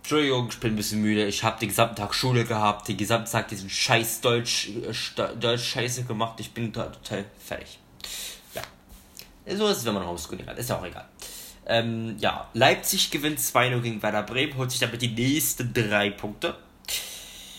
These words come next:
Das ist natürlich sehr gut, vor allem für Leipzig, für, weil es die Kämpfe halt sehr mit um die Meisterschaft mit. Und natürlich jetzt die Klatsche.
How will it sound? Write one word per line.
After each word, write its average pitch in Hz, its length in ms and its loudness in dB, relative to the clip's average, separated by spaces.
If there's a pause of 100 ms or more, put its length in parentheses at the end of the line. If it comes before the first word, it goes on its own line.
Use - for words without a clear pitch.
(300)
Das 151 200 0
ist - 80 2
natürlich 135 320 0
sehr 143 160 4
gut, 147 160 -2
vor - 160 2
allem 120 100 0
für 127 140 -4
Leipzig, 123 400 2
für, 123 320 0
weil 104 160 0
es 104 220 -6
die 110 100 -6
Kämpfe 123 340 0
halt 107 180 -2
sehr 104 280 2
mit 101 320 -6
um 107 160 -6
die 104 80 -4
Meisterschaft - 680 -4
mit. - 240 -12 (1700)
Und 135 120 2
natürlich 131 340 0
jetzt 123 300 -2
die 117 100 -2
Klatsche. - 420 -4